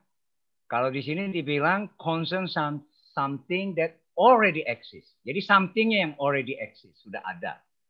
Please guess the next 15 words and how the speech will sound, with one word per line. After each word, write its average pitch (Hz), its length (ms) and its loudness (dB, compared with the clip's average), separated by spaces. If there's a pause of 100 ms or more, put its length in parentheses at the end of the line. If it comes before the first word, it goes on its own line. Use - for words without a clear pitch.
(280)
at 131 240 -2
the 123 160 -10
time 135 320 0
of 113 160 -12
discovery. 98 640 -12 (1400)
Oke? 180 400 -4 (720)
Seba-, - 480 -6
se-, 120 320 -10
sementara 135 400 0
invention 170 640 -4
concern 180 320 -2
something 180 480 -2
that 190 240 -6
was 196 240 -4
not 196 400 -2